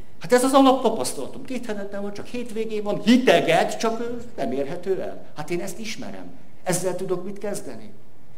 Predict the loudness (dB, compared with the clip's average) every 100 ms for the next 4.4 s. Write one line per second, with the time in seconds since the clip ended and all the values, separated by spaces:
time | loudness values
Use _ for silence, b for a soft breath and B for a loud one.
0 | B -2 0 2 0 B 4 4 4 2
1 | 0 -2 -2 -4 0 2 2 0 -2 2
2 | 2 2 0 -2 -4 -6 -6 -4 -4 -4
3 | -4 -4 -4 -6 -4 -4 -4 -2 -4 -2
4 | -2 -4 -4